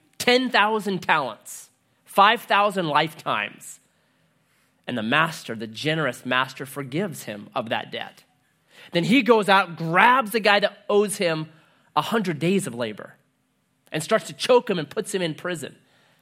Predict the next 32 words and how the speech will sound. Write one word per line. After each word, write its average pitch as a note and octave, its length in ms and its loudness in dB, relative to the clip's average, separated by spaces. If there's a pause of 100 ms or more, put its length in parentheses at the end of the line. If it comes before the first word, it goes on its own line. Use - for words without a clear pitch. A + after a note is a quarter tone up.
(240)
He's C#3 180 -6
not F3+ 240 0
forgiving. G#2+ 460 -14 (1000)
And D3+ 160 -4
so, D#3 420 0 (220)
uh, C#3 120 -6
the C3+ 320 -2
king D3+ 720 -2 (580)
takes E3 320 0
that C#3+ 360 2 (180)
evil F#3 400 0
servant A#2+ 580 -6 (760)
and A#2 140 -10
throws C3 240 -2
him A#2+ 140 -10
in A2 80 -14
prison. - 340 -14 (1300)
And C3+ 140 -8
so D3+ 100 -2
Jesus D#3+ 480 0
says C3 300 -2
that's D#3 220 -4
how D#3 160 -4
important C3+ 420 -10
forgiveness A#2 540 -14
is. D3 240 -10
If B2+ 140 -12
you E3+ 140 -4
do D#3+ 140 -4
not D3 240 -2
forgive C3 320 -6
others, B2 560 -2